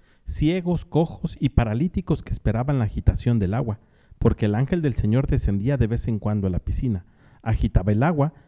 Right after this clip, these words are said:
y el primero que entraba en la piscina después de que el agua se agitaba,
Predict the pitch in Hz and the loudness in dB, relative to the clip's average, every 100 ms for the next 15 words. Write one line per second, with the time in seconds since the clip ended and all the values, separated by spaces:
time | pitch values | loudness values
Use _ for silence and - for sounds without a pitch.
0 | _ 135 127 143 180 226 - 123 123 156 | _ 2 4 4 2 0 -2 0 0 0
1 | 151 107 110 - 180 143 101 95 - 123 | -2 -4 -4 -2 0 0 2 0 0 0
2 | 135 - 104 104 107 127 117 143 131 135 | -2 -2 -4 -4 -2 -4 -2 -2 -2 -4